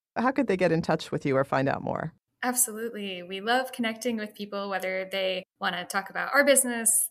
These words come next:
Speaker 2: their business, they're looking at coming to Cornell, eLab, investors, all of the above. They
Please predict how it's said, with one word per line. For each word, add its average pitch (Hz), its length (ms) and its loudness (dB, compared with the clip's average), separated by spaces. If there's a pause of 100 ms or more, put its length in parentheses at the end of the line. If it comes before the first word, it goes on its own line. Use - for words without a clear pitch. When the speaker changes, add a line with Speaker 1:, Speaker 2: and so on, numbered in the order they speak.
Speaker 2:
their 247 180 8
business, 240 600 6
they're 180 160 -2
looking 185 300 -6
at 170 120 -10
coming 180 320 -4
to 180 140 -10
Cornell, 233 500 2
eLab, 214 420 2
investors, 233 720 0 (120)
all 220 160 0
of 233 120 -2
the 208 120 -4
above. 175 320 -2 (160)
They 180 260 -2